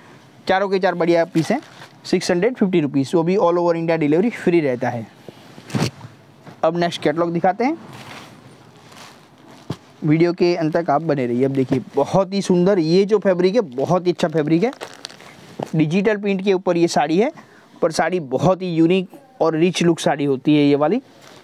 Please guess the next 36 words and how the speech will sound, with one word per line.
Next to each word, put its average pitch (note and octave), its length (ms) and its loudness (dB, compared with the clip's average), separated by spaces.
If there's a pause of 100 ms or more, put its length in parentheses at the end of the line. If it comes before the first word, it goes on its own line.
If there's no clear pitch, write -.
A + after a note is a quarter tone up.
(1500)
अब D3 140 0
मैं D#3+ 120 4
आपको C#3+ 160 -2
इसकी E3 200 0
डिटेल D#3+ 260 2
बता D#3 220 2
देता D3+ 160 -6
हूँ। A#3 80 -6
देखिए D#3+ 240 2
बहुत D#3 320 -2
ही E3 60 -2
शानदार D#3 400 0 (120)
पीस D#3 180 0
है, A3+ 80 2 (540)
क्वालिटी E3 320 0
देखिए D#3+ 260 0
आप। A3+ 80 -4 (460)
ये E3+ 80 4
जो G3+ 140 2
है C4+ 120 2
वीविंग G#3+ 340 0
बॉर्डर F#3+ 220 2
आपको F3+ 280 0
दोनों F#3+ 480 0
साइड G#3 260 -2
मिलेगा, F3 380 0 (1300)
चीकू G3 240 2
background G3 400 2
है F#3+ 60 2
इसमें, A3 260 0 (800)
फिर F3 260 0
इसमें F3+ 320 2
कुछ F#3 180 0
unique F3+ 300 4
background F#3 360 0
है। - 80 -6